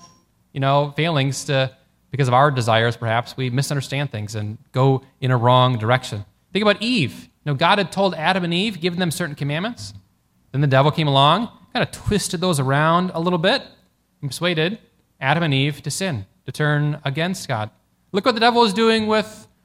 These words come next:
our Lord Jesus in the desert, trying to take the word of God and to twist it around to his own purposes. And so while these divine revelations are not rare, deceptions and misunderstandings and confusions,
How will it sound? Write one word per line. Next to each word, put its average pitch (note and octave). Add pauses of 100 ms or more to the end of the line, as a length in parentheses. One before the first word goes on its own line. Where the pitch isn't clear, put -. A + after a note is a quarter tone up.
our F3
Lord F#3+
Jesus F#3+
in E3
the F3+
desert, D#3+ (600)
trying E3+
to F#3
take -
the D#3
word G3
of E3
God D3+
and D3
to D3+
twist -
it E3 (340)
around D#3 (280)
to F3+
his D3+
own E3
purposes. D3+ (2250)
And F#3
so B3+
while A3
these B3
divine G#3
revelations F#3+
are -
not E3
rare, D3+ (760)
deceptions G#3+
and C3
misunderstandings F#3+
and D#3
confusions, G3+